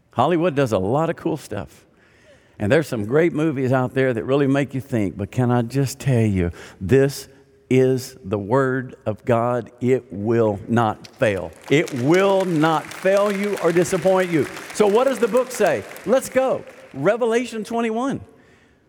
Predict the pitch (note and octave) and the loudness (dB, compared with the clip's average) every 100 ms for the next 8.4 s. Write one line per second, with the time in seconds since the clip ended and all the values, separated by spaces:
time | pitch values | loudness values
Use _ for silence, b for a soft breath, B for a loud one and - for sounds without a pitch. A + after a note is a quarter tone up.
0 | _ - G#3 - A3 B3+ A#3 A3+ G#3 F#3+ | _ 0 0 0 -4 -4 -6 -4 0 0
1 | B3+ - G2+ - _ B B B - D#3 | -2 -6 -16 -20 _ B B B 0 0
2 | A3+ - A3 G3 - F#3+ F3 - G#3 A#3+ | 0 0 -2 -2 -2 0 0 0 0 0
3 | B3 G3 D3 F3 F#3+ G3+ - - - G3+ | 0 0 0 2 0 -2 -10 -10 0 4
4 | G3+ G#3 G3 - - - - F3+ E3+ B2+ | 4 4 2 -4 -16 -14 -2 2 4 4
5 | B2 C#3+ - - _ _ _ _ _ B2 | 2 -2 -8 -20 _ _ _ _ _ 0
6 | C3+ F3 G#3 F#3 G#3 D#3+ D3+ C3+ C#3 D3+ | 4 4 4 2 -2 -2 -2 -2 -2 0
7 | C#3 G3 G#3 - B B A2 A2 A2+ A#3+ | 0 0 0 -4 B B -10 -2 2 4
8 | D#3 D#3 - | 2 0 -8